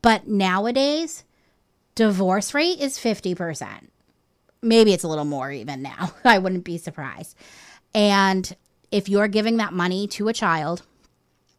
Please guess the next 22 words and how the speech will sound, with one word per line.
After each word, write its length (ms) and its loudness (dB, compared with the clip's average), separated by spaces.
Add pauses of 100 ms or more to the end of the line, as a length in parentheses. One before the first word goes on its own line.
(140)
to 180 -2
hold 220 4
on 200 2
to 180 -2
for 140 -8
your 160 -2
benefit, 460 -6 (520)
your 140 4
name 220 6
cannot 320 2
be 100 0
on 180 -2
it. 140 -6 (400)
So 180 -2
now 260 2
it's 120 -4
in 80 0
an 80 0
account 320 -2
in 80 -2
their 180 -2
name. 340 -4